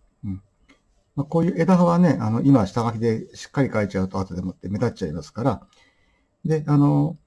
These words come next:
大事なのは、えーっと、今これ、どっから出てるかね。うん。それで、えーっと、今これが水面。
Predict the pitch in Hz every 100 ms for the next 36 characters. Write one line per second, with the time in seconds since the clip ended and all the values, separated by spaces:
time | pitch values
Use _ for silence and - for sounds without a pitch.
0 | _ _ _ 175 165 165 151 165 127 117
1 | 151 143 143 135 135 131 _ _ - 151
2 | 139 123 101 - - - _ _ _ _
3 | _ _ _ _ _ _ _ _ _ _
4 | _ _ _ _ _ _ _ _ _ _
5 | _ _ _ _ _ _ - 180 - 101
6 | 101 98 92 113 139 139 _ _ 117 98
7 | _ _ _ _ 170 160 175 139 131 127
8 | 131 110 95 95 92 104 107 - 104 98
9 | 92 95 92